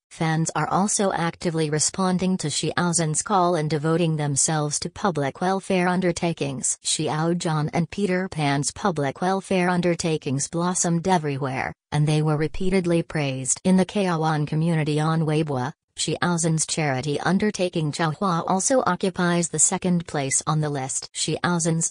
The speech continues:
statistics are very resistant in all aspects. Even his Xiao Nut Nuts dominated the second place in the cute pet Chaohua.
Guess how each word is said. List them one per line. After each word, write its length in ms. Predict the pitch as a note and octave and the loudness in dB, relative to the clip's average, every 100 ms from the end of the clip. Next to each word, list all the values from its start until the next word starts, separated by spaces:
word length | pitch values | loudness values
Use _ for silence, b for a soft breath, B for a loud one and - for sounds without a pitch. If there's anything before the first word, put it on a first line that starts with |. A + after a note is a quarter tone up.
| - | -2
statistics 640 | F3+ E3+ E3 - D3 - - | -2 0 -2 -2 -4 -4 -2
are 120 | D3+ | 0
very 300 | D#3+ E3+ E3 | 0 0 2
resistant 540 | E3 D#3 D#3+ - C#3+ - | 2 2 2 0 -2 -2
in 180 | C#3+ - | -2 0
all 240 | D#3+ F#3+ | 0 0
aspects. 680 | - F3 - D3 C#3 - - - | 0 -2 -2 -4 -6 -6 -6 -2
Even 260 | E3+ E3 E3 | -2 0 0
his 220 | D3+ C#3+ | 0 -2
Xiao 420 | - D#3 E3 F#3+ | -2 -2 0 0
Nut 220 | F#3+ E3+ | 2 0
Nuts 340 | E3 E3+ - - | 0 -2 0 0
dominated 600 | E3 E3 E3+ D#3+ E3+ D#3+ | 0 0 0 0 -2 -2
the 100 | D3 | -2
second 460 | - F3 G3 F#3 | 0 0 0 -2
place 380 | - C#3+ C3+ - | -2 -4 0 0
in 120 | E3 | 0
the 100 | D#3 | -2
cute 320 | - E3+ D3+ | -2 -2 -4
pet 300 | - F3+ C3+ - | -4 -2 -2 -4
Chaohua. 580 | - D#3+ - D#3 B2+ | -4 -2 0 -2 -2